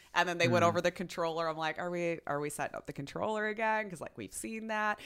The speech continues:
Speaker 1: And then
Speaker 2: Mm-hmm.
Speaker 1: it started doing, like, all this fancy stuff. I'm like, "Oh my God, is it happening?" And that was the moment I wish, like, you and I were sitting next to each other. 'Cause when it started, I'm like, "Oh!" <laughs> And I just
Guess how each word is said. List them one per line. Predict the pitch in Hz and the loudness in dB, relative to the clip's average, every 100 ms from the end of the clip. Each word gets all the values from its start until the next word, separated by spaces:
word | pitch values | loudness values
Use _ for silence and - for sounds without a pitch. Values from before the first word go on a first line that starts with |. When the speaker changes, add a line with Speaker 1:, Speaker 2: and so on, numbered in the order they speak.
| - | -2
Speaker 1:
And | 127 | 2
then | 120 | 2
Speaker 2:
Mm-hmm. | 165 | 2
Speaker 1:
it | 165 | 0
started | - 175 170 165 | 2 4 4 0
doing, | 175 175 175 | 2 4 6
like, | 170 165 | 6 8
all | 170 | 6
this | 165 170 - | 6 2 2
fancy | 185 185 196 | 4 4 0
stuff. | - 180 | -2 -2
I'm | 175 | 0
like, | 156 - | -4 -4
"Oh | 135 | -4
my | 151 | -2
God, | 156 139 151 | 2 4 2
is | 160 | 0
it | 165 | 2
happening?" | 165 147 185 185 | 4 4 2 -2
And | 180 | 6
that | 196 233 | 10 12
was | 247 | 10
the | 220 | 8
moment | 202 214 196 | 8 8 8
I | 180 | 6
wish, | 185 190 | 4 2
like, | 190 170 | 0 0
you | 143 151 | -2 0
and | |
I | 147 151 | 2 2
were | 165 | 0
sitting | 165 151 | -2 -2
next | 139 151 | 0 0
to | - | 0
each | 185 | 2
other. | 180 175 | 4 4
'Cause | 190 170 | 4 2
when | 208 | 4
it | 233 | 4
started, | 233 240 247 | 10 12 12
I'm | 427 | 12
like, | 466 539 571 | 12 12 12
"Oh!" | 640 679 679 679 | 12 12 12 12
<laughs> | 719 | 12
And | 523 554 | 12 12
I | 508 494 | 12 12
just | 494 - | 12 12